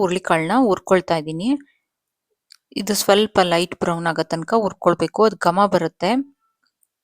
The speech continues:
ಅಲ್ಲಿ ತನಕ ಹುರ್ಳಿಕಾಳು ಹುರ್ಕೊಳ್ಳಿ. ನೋಡಿ, ಈ ತರ ಹುರ್ದಿದ್ದಾಗಿದೆ. ಈಗ ನಾನಿಲ್ಲಿ ಮಸಾಲೆ ತೆಗಿಯೋದಕ್ಕೆ ಒಂದ್ ಜಾರ್ ತಗೊಂಡಿದ್ದೀನಿ. ಹಾಗೆ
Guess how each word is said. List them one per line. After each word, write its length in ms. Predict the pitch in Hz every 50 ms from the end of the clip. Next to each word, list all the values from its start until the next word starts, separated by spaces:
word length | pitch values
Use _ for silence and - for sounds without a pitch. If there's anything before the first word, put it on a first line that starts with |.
| _ _ _ _ _ _ _ _ -
ಅಲ್ಲಿ 180 | 208 208 202 202 202 190
ತನಕ 180 | 180 - - 240 226
ಹುರ್ಳಿಕಾಳು 400 | 185 175 165 165 - 175 170 165 170
ಹುರ್ಕೊಳ್ಳಿ. 400 | 170 - - - 170 165 165 208 262 277 - _ _ _ _ _ _ _ _ _ _ _ _ _ _ _ _ -
ನೋಡಿ, 160 | 185 165 165 165
ಈ 40 | - -
ತರ 60 | 175 208 254 269 240 190
ಹುರ್ದಿದ್ದಾಗಿದೆ. 760 | - - - 170 - - 165 165 165 - 156 - 180 214 262 302 294 - _ _ _ _ _ - 247
ಈಗ 60 | 240 233 220
ನಾನಿಲ್ಲಿ 400 | 202 185 175 165 165 165 180 220 269 277 247 - - _ _ _ _ 196
ಮಸಾಲೆ 320 | 190 - - 202 196 190 190 -
ತೆಗಿಯೋದಕ್ಕೆ 500 | 180 160 160 165 160 165 165 - - 226 277 330 - _ _ _ _ -
ಒಂದ್ 140 | 190 185 165 -
ಜಾರ್ 180 | 185 175 180 - -
ತಗೊಂಡಿದ್ದೀನಿ. 520 | 170 170 170 165 160 160 170 165 175 208 269 302 285 _ _ _ _ _ _ _ _ _ _ - - -
ಹಾಗೆ 180 | 202 196 185